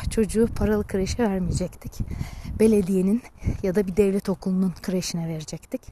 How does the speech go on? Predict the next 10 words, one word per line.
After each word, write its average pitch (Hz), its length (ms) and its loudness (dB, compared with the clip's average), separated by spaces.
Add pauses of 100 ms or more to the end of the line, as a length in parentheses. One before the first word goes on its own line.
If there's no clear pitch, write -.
(580)
Sonra 202 380 0
baktım 185 300 -4
ki - 140 -6
annem 185 360 0
bütün 202 220 0
işi 180 240 0
babama 180 340 2
yıkacak. - 640 -6 (840)
Ve 196 140 0
babam 196 340 4